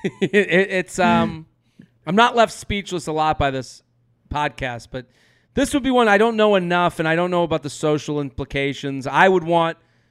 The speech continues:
to go through the process with my wife of, like, her being pregnant and being a part of that. Like, I think that's a nice thing. But, and, and if, especially if they're able, but I,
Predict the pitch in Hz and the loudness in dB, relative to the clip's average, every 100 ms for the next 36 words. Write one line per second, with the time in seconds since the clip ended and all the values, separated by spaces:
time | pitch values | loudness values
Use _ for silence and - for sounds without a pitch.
0 | _ _ _ - 156 156 160 160 160 151 | _ _ _ -6 -4 0 0 0 -4 -2
1 | - 156 156 160 151 143 147 139 139 143 | -2 -2 -2 -4 -6 -6 -8 -4 -4 0
2 | 147 147 143 131 127 131 123 117 135 131 | 0 0 -2 -8 -8 -8 -8 -10 -10 -8
3 | 131 127 160 170 156 151 131 135 131 127 | -10 -8 -4 -2 -4 -10 -10 -12 -12 -4
4 | 139 147 147 143 143 127 131 127 131 135 | 0 0 0 -4 -4 -6 -6 -6 -8 -6
5 | 131 135 - 151 147 - _ _ _ _ | -6 -6 -4 -4 -6 -12 _ _ _ _
6 | _ 117 165 170 165 - 165 170 175 175 | _ 0 2 2 -2 -6 -2 0 0 0
7 | 160 170 - 165 151 151 143 127 135 151 | -4 -8 -4 -4 -4 -6 -6 -8 -6 -6
8 | 147 123 117 117 123 135 131 | -4 -6 -8 -6 -4 -4 -4